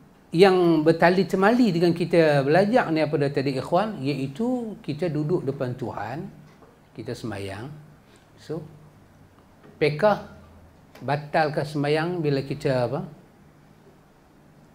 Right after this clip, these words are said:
Kita bergerak, kita gerakkan, uh, Quran itu banyak. So, masih ada apa? Masih ada perbahasan fiqh.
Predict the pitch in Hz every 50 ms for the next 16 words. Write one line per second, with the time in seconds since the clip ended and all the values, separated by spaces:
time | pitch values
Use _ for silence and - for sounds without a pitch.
0 | - _ _ - - - _ _ _ - 123 - 139 127 120 127 113 131 123 113
1 | 113 113 113 - 131 127 - 127 110 110 135 131 151 135 117 - - 127 120 123
2 | 123 117 113 113 113 110 - 135 120 127 - 120 123 123 123 120 120 - 135 123
3 | 123 113 113 113 110 107 - - - _ _ _ _ _ - - - _ _ _
4 | _ - - - - _ _ - 117 104 110 117 123 135 151 151 151 - - -
5 | - - - - - - - - - 143 151 151 151 - - - - - - -
6 | - - 120 117 - - 135 113 110 107 113 110 - 120 127 165 170 - - -
7 | - - - _ _ _ _ _ _ _ _ _ _ _ _ _ - - 113 110
8 | - - 123 - 107 95 104 98 - 104 98 95 98 98 101 - - 101 98 -
9 | 160 160 160